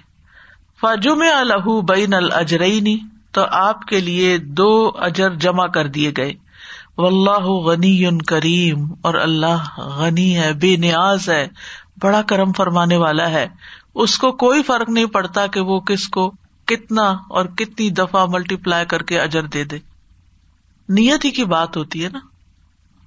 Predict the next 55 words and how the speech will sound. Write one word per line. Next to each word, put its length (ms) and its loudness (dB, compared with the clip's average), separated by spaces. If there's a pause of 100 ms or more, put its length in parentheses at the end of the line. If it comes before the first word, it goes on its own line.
(180)
مثلاً 480 0 (540)
آپ 280 0
صدقہ 380 -2
کی 160 -2
نیت 320 0
کرتے 320 -4
ہیں 80 -4
تو 140 -4
آپ 320 0
کہتے 260 -4
ہیں 60 -6
کہ 60 -6
اس 140 -6
کا 120 0
ثواب 440 0
میرے 200 -2
والد 360 -2
کو 100 -8
پہنچے، 360 -6
والدہ 400 -2
کو 100 -10
پہنچے۔ 300 -10
پھر 120 -2
آپ 160 0
کو 80 -4
خیال 320 -2
آتا 180 -4
ہے 60 -2
اچھا 140 -6
پھپھو 360 -4
کی 120 -6
بھی 120 -2
ڈیتھ 300 -4
ہو 120 -6
گئی 120 -4
ہے، 40 -6 (380)
اللہ 140 0
تعالیٰ 380 0
ان 80 -2
کو 140 -2
بھی 100 -2
پہنچا 400 -2
دے۔ 120 -6
پھر 180 -2
نانی 340 0
کا 160 -2
خیال 340 0
آتا 220 0
ہے، 40 -2 (360)
پھر 80 2
فلانے 380 0
کا، 100 -2
پھر 160 -4
فلانے 340 -2
کا۔ 40 -12